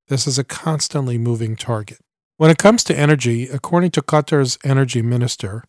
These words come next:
Russia provides thirty to forty percent of the supply to Europe. No single country can replace that kind of volume, and there isn't the capacity to do that from liquefied natural gas.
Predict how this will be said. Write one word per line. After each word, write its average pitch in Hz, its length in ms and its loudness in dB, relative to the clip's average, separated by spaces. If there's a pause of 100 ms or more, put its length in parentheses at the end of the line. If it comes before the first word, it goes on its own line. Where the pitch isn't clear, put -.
(160)
Russia 180 380 4
provides 135 540 0
thirty 156 320 0
to 131 100 -2
forty 135 340 0
percent 123 500 -2
of 113 80 -10
the 117 80 -4
supply 127 460 0
to 110 60 0
Europe. 110 320 -6 (480)
No 156 160 8
single 151 360 2
country 147 440 0
can 120 200 0
replace 143 480 -2
that 120 160 -4
kind 120 260 -4
of 107 80 -4
volume, 107 560 -4 (640)
and 143 120 2
there 151 140 6
isn't 170 440 2
the 151 100 -4
capacity 147 760 0
to 123 100 2
do 139 200 0
that 120 200 0
from 120 200 -4
liquefied 120 520 -4
natural 110 440 -6
gas. - 560 -10